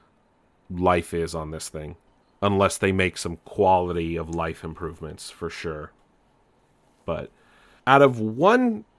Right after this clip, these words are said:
at least out of the other games I got this <laughs> weekend, Tony Hawk is by far a great, great release. So Tony Hawk's Pro Skater One plus two, which I think is it's officially called, is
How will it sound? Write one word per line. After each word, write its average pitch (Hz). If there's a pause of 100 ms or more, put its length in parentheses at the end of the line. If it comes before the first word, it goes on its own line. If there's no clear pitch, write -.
(140)
at 151
least 208
out 185
of 180
the 156
other 180
games 117
I 101
got 92
this -
<laughs> -
weekend, 87
Tony 143
Hawk 135 (640)
is 131
by 123
far 127 (720)
a 113
great, 104 (240)
great 101
release. 85 (160)
So 135
Tony 208
Hawk's 170
Pro 151
Skater 131
One 110
plus 110
two, 107
which 87
I 87
think 90
is 80
it's -
officially 101
called, 87
is 85